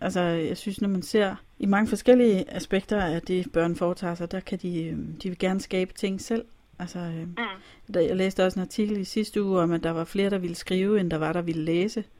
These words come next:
Speaker 2: Mm.
Speaker 1: Øhm, og det, det ligger meget i tiden på en eller anden måde, at de vil gerne producere noget.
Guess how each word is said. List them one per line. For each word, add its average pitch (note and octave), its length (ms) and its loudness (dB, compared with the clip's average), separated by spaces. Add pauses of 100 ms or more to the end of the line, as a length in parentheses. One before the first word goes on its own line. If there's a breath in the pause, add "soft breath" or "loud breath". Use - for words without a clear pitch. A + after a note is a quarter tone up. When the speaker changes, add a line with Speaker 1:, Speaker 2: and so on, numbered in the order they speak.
(160)
Speaker 2:
Mm. F#3 300 -6
Speaker 1:
Øhm, E3+ 420 -6 (240)
og - 120 -12
det, - 300 -8
det G3+ 120 -2
ligger A#3 240 4
meget G#3 480 -2
i E3+ 260 -6
tiden A3 280 -4
på - 40 -20
en G3+ 60 -6
eller F#3 140 -4
anden F#3 120 -4
måde, F#3+ 120 -4
at F#3+ 100 -10
de F#3+ 80 -8
vil F3+ 100 -8
gerne G3+ 380 -6 (400)
producere A3 480 -4
noget. F3 240 -4